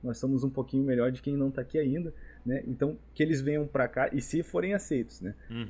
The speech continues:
Speaker 1: Então, cara, é um,
Speaker 2: Se
Speaker 1: é uma
Speaker 2: cumprirem os requisitos.
Speaker 1: É, é algo que a gente tem lutado, né, desde que a igreja foi estabelecida ali por Jesus. Então, é tão importante que a gente entenda, né, que o nosso papel é isso que você tá dizendo, de ser a igreja lá
Speaker 2: Igreja
Speaker 1: fora. Esse é, é
Speaker 2: missional,
Speaker 1: o
Speaker 2: né?
Speaker 1: id,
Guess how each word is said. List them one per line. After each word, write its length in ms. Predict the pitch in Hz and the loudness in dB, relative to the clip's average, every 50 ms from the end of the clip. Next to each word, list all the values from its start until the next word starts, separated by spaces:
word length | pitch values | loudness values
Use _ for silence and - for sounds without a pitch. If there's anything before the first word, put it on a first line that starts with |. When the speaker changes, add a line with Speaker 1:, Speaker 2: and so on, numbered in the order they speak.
| 98 95 | -6 -4
Speaker 1:
Então, 120 | 95 135 131 | -4 -4 -2
cara, 280 | - - 117 - - | -2 -2 -2 0 0
é 160 | - - 139 | 0 2 0
um, 40 | 156 175 | 0 0
Speaker 2:
Se 180 | - 117 - | 0 -2 0
Speaker 1:
é 100 | 107 139 | 0 2
uma 80 | - 180 | 2 2
Speaker 2:
cumprirem 280 | 185 151 127 135 135 127 | 4 4 4 6 4 4
os 80 | 113 | 2
requisitos. 720 | - 123 117 - 117 104 95 113 139 151 - - - - - - | 0 -2 -2 -2 -2 -2 -2 -2 -2 -2 -4 -8 -16 -16 -14 -4
Speaker 1:
É, 680 | - 143 135 127 127 139 160 170 156 135 - - - 120 | 0 2 4 6 6 6 6 6 4 4 2 0 0 0
é 20 | |
algo 260 | 117 117 151 175 175 | 0 0 0 -2 -2
que 100 | - - | -2 -2
a 60 | 156 | -2
gente 220 | 143 143 143 135 - | 0 0 -2 -4 -4
tem 120 | - 139 139 | -4 -2 0
lutado, 460 | 135 131 127 135 - 131 160 185 175 156 | 0 0 0 -2 -2 -4 -4 -4 -6 -6
né, 160 | 147 165 180 | -6 -6 -4
desde 320 | 160 151 170 202 214 214 | -2 -2 -2 -2 -4 -4
que 100 | - 240 | -4 -4
a 40 | 233 | -4
igreja 440 | 202 165 156 160 165 160 160 165 165 - - - - - - - | -2 0 0 0 0 0 0 -2 -4 -4 -8 -18 -18 -20 -12 -6
foi 160 | - 151 151 | -2 -2 -2
estabelecida 720 | 151 - 156 151 156 156 151 151 147 - - 180 180 175 151 | 0 0 -2 -2 0 -2 -2 -2 -4 -4 -6 -4 -2 0 0
ali 140 | 131 120 | 0 -2
por 180 | 117 - 110 104 | -2 -4 -4 -6
Jesus. 460 | 101 101 101 95 98 98 95 95 101 | -4 -4 -6 -6 -6 -6 -6 -6 -6
Então, 200 | 107 - 135 131 | -6 -4 -2 -2
é 40 | 131 | -2
tão 180 | 131 151 170 196 | -2 -2 -2 -4
importante 520 | 190 - - 151 139 - 127 120 117 - | -2 0 0 0 0 0 0 -2 -2 -4
que 80 | - 120 | -4 -4
a 40 | |
gente 260 | 110 120 117 - - 127 | -2 -4 -4 -4 -6 -8
entenda, 360 | 123 - - 110 98 95 101 - - - - | -8 -6 -6 -6 -6 -6 -8 -12 -16 -14 -8
né, 260 | - 107 107 110 110 | -4 -2 0 0 -2
que 120 | 107 - 113 | -2 -4 -4
o 40 | 104 | -2
nosso 280 | 107 110 113 - - | -2 -2 -2 -4 -4
papel 420 | - 123 117 - - 113 117 117 - | -4 -4 -2 0 2 2 2 2 2
é 100 | - 107 | 2 2
isso 240 | 120 120 113 - - | 4 4 2 0 -4
que 60 | - | -10
você 140 | 113 - - | -12 -12 -10
tá 140 | - - 120 | -8 -6 -4
dizendo, 340 | 120 113 101 104 101 101 98 | -4 -4 -4 -4 -4 -4 -4
de 140 | 95 101 104 | -6 -6 -8
ser 340 | - - - 127 131 139 135 - - - - - - - | -8 -2 2 4 4 4 2 -4 -12 -20 -20 -20 -12 -8
a 100 | 107 107 | -6 -4
igreja 340 | 104 107 101 101 98 98 101 | -4 -2 -2 -2 -2 -4 -6
lá 80 | 98 | -8
Speaker 2:
Igreja 240 | 95 98 95 101 98 98 | -6 -2 0 0 2 2
Speaker 1:
fora. 140 | 104 123 | 4 4
Esse 180 | 160 160 - - | 2 2 2 4
é, 60 | - | 6
é 40 | 135 | 6
Speaker 2:
missional, 200 | - - 139 175 180 | 8 8 6 6 6
Speaker 1:
o 20 | 151 | 6
Speaker 2:
né? 40 | 160 | 4
Speaker 1:
id, 160 | 170 147 110 | 4 2 2